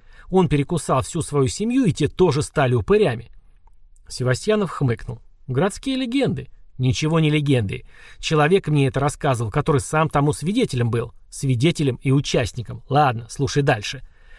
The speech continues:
Мальчишка, значит, своих родных перекусал, и они тоже в вампиров превратились. А вампиры, понимаешь ли, днём дом сидят, по ночам только и выходят.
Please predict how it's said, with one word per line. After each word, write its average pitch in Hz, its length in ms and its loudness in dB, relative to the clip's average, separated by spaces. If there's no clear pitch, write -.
Мальчишка, 180 440 0
значит, 147 260 0
своих 147 240 -2
родных 143 320 0
перекусал, 180 560 -2
и 190 60 2
они 190 180 0
тоже 175 280 0
в 151 60 0
вампиров 135 460 0
превратились. 123 680 -2
А 143 160 4
вампиры, 240 360 0
понимаешь 185 480 2
ли, 123 120 2
днём 240 340 2
дом 175 220 4
сидят, 139 460 -2
по 139 100 -2
ночам 220 360 0
только 190 280 0
и - 20 2
выходят. 143 460 -2